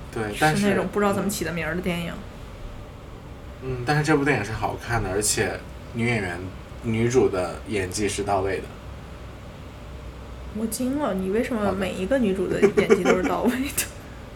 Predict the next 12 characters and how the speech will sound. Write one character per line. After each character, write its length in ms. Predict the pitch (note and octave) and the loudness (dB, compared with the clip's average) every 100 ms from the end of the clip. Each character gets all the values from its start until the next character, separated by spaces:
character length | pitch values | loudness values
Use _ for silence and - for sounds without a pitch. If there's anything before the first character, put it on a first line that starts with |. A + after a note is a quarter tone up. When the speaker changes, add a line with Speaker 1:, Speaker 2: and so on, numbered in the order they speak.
| - - - - - - - | -14 -14 -16 -14 -12 -10 -4
Speaker 1:
<laughs> 0 | |
因 160 | B3 C#4+ | 2 10
为， 160 | C4+ - - - D4+ F4 A#3+ | 10 10 -2 -8 2 2 4
因 140 | - | 6
为 220 | A#4 F#3+ E3+ | 8 8 8
女 180 | D#3+ | 4
主 160 | E3+ F3 | 10 12
演 200 | D#3+ G#2 | 12 10
技 160 | - B2+ | 4 4
不 120 | B2 | 8
到 200 | C#3 C#3 | 8 8
位， 140 | C3 | 6